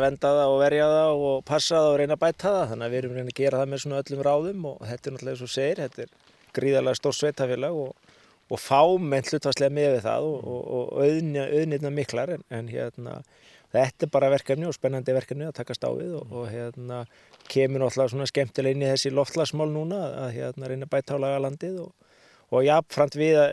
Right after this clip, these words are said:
viðhalda þessum líffræðilega fjölbreytileika með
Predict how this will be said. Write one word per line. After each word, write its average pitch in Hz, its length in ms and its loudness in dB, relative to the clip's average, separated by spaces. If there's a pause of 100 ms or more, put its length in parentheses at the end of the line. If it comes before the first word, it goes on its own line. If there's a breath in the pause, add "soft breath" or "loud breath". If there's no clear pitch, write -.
(220)
viðhalda 139 400 2
þessum 143 260 -4 (220)
líffræðilega 139 480 0
fjölbreytileika 143 640 -4
með 135 260 -6